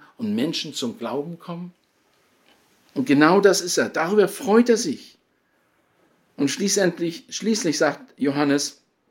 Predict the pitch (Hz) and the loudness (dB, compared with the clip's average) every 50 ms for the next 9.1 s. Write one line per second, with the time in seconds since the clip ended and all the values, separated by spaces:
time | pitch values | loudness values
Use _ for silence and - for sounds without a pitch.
0 | _ _ _ _ _ _ _ _ _ _ _ _ - - - - 127 - - - | _ _ _ _ _ _ _ _ _ _ _ _ -20 -12 -6 -4 -4 -4 -4 -2
1 | - 185 196 190 - 180 - 220 175 147 143 143 139 131 - - 131 131 160 170 | -2 -2 -2 0 0 0 0 0 -2 -4 -4 -4 -4 -4 -4 -4 -4 -2 -2 -2
2 | 165 175 160 156 - - 135 123 - - 127 127 131 127 - - - - - - | -2 -2 -4 -4 -4 -2 -2 -2 -2 -2 -4 -4 -4 -4 -8 -20 -20 -20 -20 -20
3 | - - - - - - - - _ _ _ - 147 139 139 135 - - - - | -20 -20 -20 -20 -20 -20 -20 -20 _ _ _ 2 4 4 4 4 2 -2 -4 -6
4 | - _ _ _ _ _ _ _ _ _ _ _ _ _ _ _ _ _ _ _ | -10 _ _ _ _ _ _ _ _ _ _ _ _ _ _ _ _ _ _ _
5 | _ _ _ _ _ _ _ _ _ _ _ - 143 151 147 - 139 - 156 139 | _ _ _ _ _ _ _ _ _ _ _ -2 -2 0 0 0 0 0 0 0
6 | 120 - - - - - _ _ _ _ _ _ - 135 120 156 151 151 - 135 | 0 0 -2 -2 -6 -12 _ _ _ _ _ _ -6 -6 -2 -2 -2 -2 0 -2
7 | 135 123 - 151 131 120 139 175 190 - - - - 190 190 - - - - - | -4 -4 -4 -4 -6 -4 -4 -4 -6 -6 -6 -2 0 0 0 0 -2 -4 -6 -8
8 | _ _ - 143 127 - - - 151 170 185 175 160 139 123 - - 123 120 123 | _ _ -2 -2 -2 -2 -2 -2 -2 -2 -2 -2 -2 -4 -4 -4 -4 -4 -4 -4
9 | 123 - | -6 -10